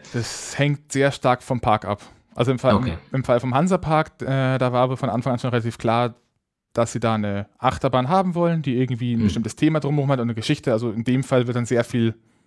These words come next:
Speaker 1: miteinander schon entwickelt und dann kommt wirklich eine komplette Geschichte dazu, die den Besuchern dann erzählt wird. Und je mehr Liebe da reinfließt, desto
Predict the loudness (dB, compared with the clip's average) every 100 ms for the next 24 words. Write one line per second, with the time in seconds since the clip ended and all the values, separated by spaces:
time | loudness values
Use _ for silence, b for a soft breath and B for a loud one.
0 | _ _ 0 0 0 0 0 0 -2 -2
1 | -2 -2 -2 -2 -2 0 -2 -2 -2 0
2 | 0 -2 -2 -2 -2 -4 -4 -4 -4 -4
3 | b b b 0 2 0 2 2 2 0
4 | 0 2 2 2 -2 -2 b b b b
5 | b b -4 -2 -4 -10 -4 -2 2 2
6 | 2 2 2 2 0 -2 -4 -2 -4 -2
7 | 0 0 -2